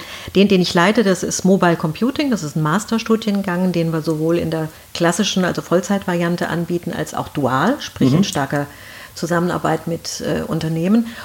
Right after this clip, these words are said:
Speaker 1: Und wir sind gerade wieder dabei zu gucken, okay, wie,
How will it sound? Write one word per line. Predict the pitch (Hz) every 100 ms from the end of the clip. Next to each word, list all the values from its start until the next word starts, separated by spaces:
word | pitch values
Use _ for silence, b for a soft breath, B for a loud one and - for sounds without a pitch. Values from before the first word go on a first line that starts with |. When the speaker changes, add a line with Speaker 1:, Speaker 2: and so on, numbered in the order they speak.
| B
Speaker 1:
Und | 170 170
wir | 175
sind | 170
gerade | - 147 190 190
wieder | 185
dabei | 180 170 160 156
zu | 170 - 180 175 170 -
gucken, | - 226 226 202 196 B -
okay, | 226 - 233 156
wie, | 175